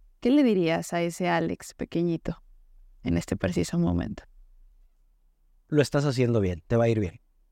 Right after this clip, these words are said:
Speaker 2: Siéntete orgulloso de cómo eres y créeme que la manera de cómo tú eres y piensas hoy va a ser crucial para yo poder llegar a donde estoy.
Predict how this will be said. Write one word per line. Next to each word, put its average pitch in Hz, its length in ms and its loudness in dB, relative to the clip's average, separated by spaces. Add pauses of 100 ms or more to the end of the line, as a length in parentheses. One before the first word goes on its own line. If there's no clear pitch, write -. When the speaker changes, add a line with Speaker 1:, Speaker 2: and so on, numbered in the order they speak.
(1160)
Speaker 2:
Siéntete 120 380 0
orgulloso 110 420 2
de 113 80 2
cómo 95 300 -2
eres 110 360 -6 (540)
y 107 240 2
créeme 110 460 2
que 107 160 2
la 98 280 0
manera 101 440 2
de 104 100 -2
cómo 90 680 -2 (680)
tú 117 160 4
eres 110 260 2
y 101 60 -2
piensas 107 560 0
hoy 127 320 0 (520)
va 113 140 4
a 104 60 2
ser 107 240 0
crucial 110 580 0
para 95 500 -4 (120)
yo 107 100 0
poder 98 300 0
llegar 92 260 0
a 95 60 0
donde 90 240 -2
estoy. - 380 -6